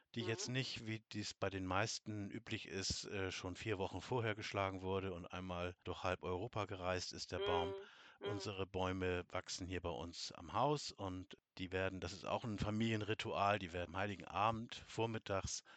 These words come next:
Speaker 1: gehen wir als Familie und suchen uns einen Tannenbaum aus und sägen den ab.
Speaker 2: Das ist ja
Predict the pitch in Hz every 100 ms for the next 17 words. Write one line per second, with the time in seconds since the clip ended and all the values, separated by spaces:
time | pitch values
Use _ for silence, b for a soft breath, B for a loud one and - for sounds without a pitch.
0 | b b - 92 92 98 71 - 87 90
1 | 107 104 76 80 101 98 80 85 73 80
2 | 110 110 107 98 98 85 92 92 - b
3 | b b - 90 90 85 90 87 85 90
4 | 87 - - _ _ _ _ _ _ _
5 | _ _ _ _ - - -